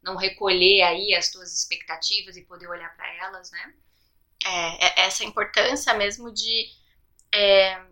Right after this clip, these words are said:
Speaker 2: de eu me enxergar, né? Enxergar a outra pessoa que também tá na relação, né? Assim, o quanto, é, a gente tá falando muito dessas transformações, né? Das, das próprias relações e,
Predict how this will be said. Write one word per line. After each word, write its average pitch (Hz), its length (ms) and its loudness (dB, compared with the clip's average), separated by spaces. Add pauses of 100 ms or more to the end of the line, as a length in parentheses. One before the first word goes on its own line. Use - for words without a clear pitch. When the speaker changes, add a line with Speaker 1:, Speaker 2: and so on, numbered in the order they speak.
(360)
Speaker 2:
de 240 120 2
eu 247 80 4
me 302 100 4
enxergar, 311 600 4
né? 269 100 -12
Enxergar 247 520 6
a 233 60 6
outra 240 220 -4
pessoa - 380 -14
que - 60 -20
também 214 300 -20
tá 226 120 -20
na 220 100 -20
relação, 220 600 -18
né? 190 240 -20
Assim, 185 240 -20
o 185 200 -20
quanto, 202 600 -16 (200)
é, 175 360 -12 (920)
a 180 60 -4
gente 190 220 -2
tá 202 100 -2
falando 196 360 0
muito 202 240 -8
dessas 196 320 2
transformações, 208 800 0
né? 202 160 -4
Das, 185 280 2
das 180 200 -12
próprias 196 340 -6
relações 208 640 -10
e, 226 320 -12